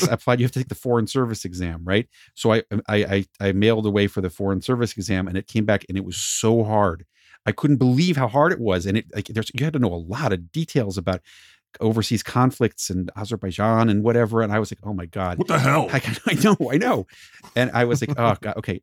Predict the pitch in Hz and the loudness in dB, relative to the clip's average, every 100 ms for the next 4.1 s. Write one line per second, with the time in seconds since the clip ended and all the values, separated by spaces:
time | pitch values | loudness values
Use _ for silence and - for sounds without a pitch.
0 | - 104 107 220 123 - 190 139 101 92 | -4 0 2 0 -2 -4 -2 0 -2 -2
1 | - - - - - 139 165 147 147 160 | -8 -10 -10 -10 -4 0 0 2 2 2
2 | 139 139 - 147 139 127 110 - 160 143 | 0 -2 0 0 0 0 -2 -4 -14 -12
3 | - 110 113 101 101 110 107 - 101 98 | 0 2 2 0 2 2 0 0 2 2
4 | 95 | 2